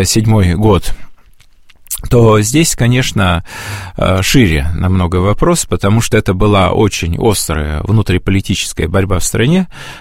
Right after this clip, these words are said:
Ну, что нужно по-, понимать, да, что вот, э, пришли после революции к власти, да, профессиональные революционеры,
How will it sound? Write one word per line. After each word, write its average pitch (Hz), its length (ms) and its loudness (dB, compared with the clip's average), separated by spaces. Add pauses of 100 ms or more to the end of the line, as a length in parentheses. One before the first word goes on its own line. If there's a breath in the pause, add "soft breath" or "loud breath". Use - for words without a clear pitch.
Ну, 120 240 2
что 143 200 0
нужно 82 300 0
по-, - 160 -6
понимать, 87 460 0
да, 143 100 0
что 98 220 -2
вот, - 340 -2
э, - 320 -6
пришли 123 580 0 (600 loud breath)
после 90 540 0
революции 101 580 0
к - 80 -12
власти, 92 360 -2
да, 151 180 -2
профессиональные 113 880 0
революционеры, 117 840 -2